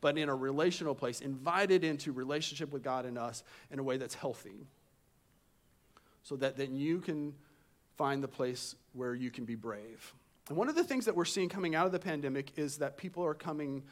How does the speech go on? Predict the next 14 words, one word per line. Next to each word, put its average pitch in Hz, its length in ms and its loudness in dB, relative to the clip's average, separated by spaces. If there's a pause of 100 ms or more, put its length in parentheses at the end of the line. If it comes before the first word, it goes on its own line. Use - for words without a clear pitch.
(520)
to 175 220 4
us 135 180 4
with 147 240 2
that 139 160 2
kind 127 280 -4
of 113 100 -6
courage, 95 720 -10 (880)
with 147 140 -2
that 160 140 6
kind 147 240 2
of 139 80 4
hope, 123 340 -2
and 120 120 -4
wondering 143 600 2